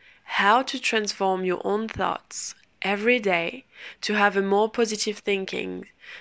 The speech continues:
to stop worrying about the thing that doesn't really matter, and to focus on what you want? Would that help you to have a better life? Would that help you to create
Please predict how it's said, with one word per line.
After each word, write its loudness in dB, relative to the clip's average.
to -4
stop 0
worrying 4
about 0
the -20
thing -2
that -4
doesn't -4
really -4
matter, -4
and 2
to -2
focus 0
on 2
what -2
you 0
want? -4
Would 2
that 6
help -2
you -6
to -4
have -2
a -4
better -2
life? -6
Would -4
that 4
help 0
you 0
to -4
create -2